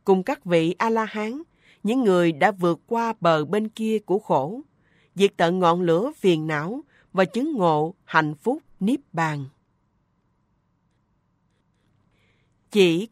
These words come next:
có Pháp. Bất cứ cách nào ta tiếp xúc với thế giới qua các giác quan, đó chỉ là Pháp. Chúng ta, những người đang ở trong vòng luân hồi bất tận, nên hiểu rằng tất cả hiện tượng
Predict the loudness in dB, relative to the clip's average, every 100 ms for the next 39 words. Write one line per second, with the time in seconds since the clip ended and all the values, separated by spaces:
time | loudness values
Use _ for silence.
0 | 4 4 4 -2 -6 -6 -6 -12 _ _
1 | _ _ _ _ _ _ _ _ _ _
2 | _ _ _ 2 2 2 -4 -6 -4 0
3 | 2 0 0 -2 -2 -4 -6 -10 -8 -4
4 | 0 0 0 0 0 -4 -12 -2 4 4
5 | 4 -6 -4 -4 -6 -2 0 0 -2 -8
6 | _ _ _ -2 0 0 -2 2 2 0
7 | -6 -8 -8 -12 _ _ _ _ _ _
8 | -6 -6 -4 -2 0 -2 -10 _ -2 0
9 | 2 2 2 2 0 -2 -2 -2 -4 -4
10 | -4 0 -2 0 -2 -2 0 0 0 -4
11 | -8 -6 -4 -4 -4 -10 _ _ 2 2
12 | 2 -4 -4 -4 -4 -4 -10 _ _ _
13 | -6 0 0 2 0 0 0 0 0 -4